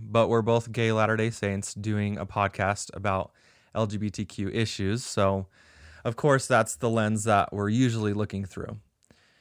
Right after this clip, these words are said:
Would God ever inspire a gay member of the church to date or marry someone of the same sex? Now, our answer was a resounding no. God wouldn't call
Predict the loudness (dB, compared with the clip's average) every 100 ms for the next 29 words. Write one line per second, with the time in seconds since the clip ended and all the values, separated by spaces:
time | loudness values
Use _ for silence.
0 | _ _ _ -6 0 2 6 6 6 4
1 | 4 4 6 4 2 -8 -4 -4 0 4
2 | 6 6 4 0 -2 0 0 0 -2 -2
3 | -2 -2 -4 -6 -6 0 0 0 -2 -14
4 | -20 -8 -6 -2 0 2 2 0 -4 -2
5 | -2 -4 -8 -8 -6 -6 -8 -8 -8 -8
6 | -8 -10 -16 -20 -20 _ _ _ _ _
7 | _ _ -2 2 6 6 4 2 2 2
8 | 4 4 2 0 0 2 2 2 0 -2
9 | -4 -6 0 2 2 0 -4 -16 _ 0
10 | 4 4 4 0 -2 -4 -2 0 0 -4